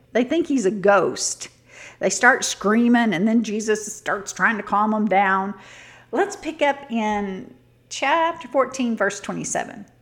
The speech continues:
It says, "But Jesus immediately said to them, 'Take courage, it is I. Don't be afraid.'"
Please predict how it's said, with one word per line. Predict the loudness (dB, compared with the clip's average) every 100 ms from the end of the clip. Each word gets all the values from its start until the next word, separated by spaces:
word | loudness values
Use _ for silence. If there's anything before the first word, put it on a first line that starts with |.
| _
It | -8 -6
says, | -4 -6 -6 -12 -20 _ _ _
"But | 2 2 2 -2
Jesus | -4 -2 -2 -2 -4
immediately | -4 -2 0 0 -2 -2 -2
said | -2 0 0 0 -4
to | -8
them, | -6 -8 -8 -12 -18 -20
'Take | -18 -4 -4 -4 -8 -20 _
courage, | -16 -10 -4 -2 0 0 0 -4 -12 -14 -18 _ -6
it | -2
is | -2 -2 -2
I. | 2 4 4 -2 -10 -18 _ _ -14
Don't | -6 0 0 0
be | -4 -4
afraid.'" | -4 -2 -2 -2 -8 -14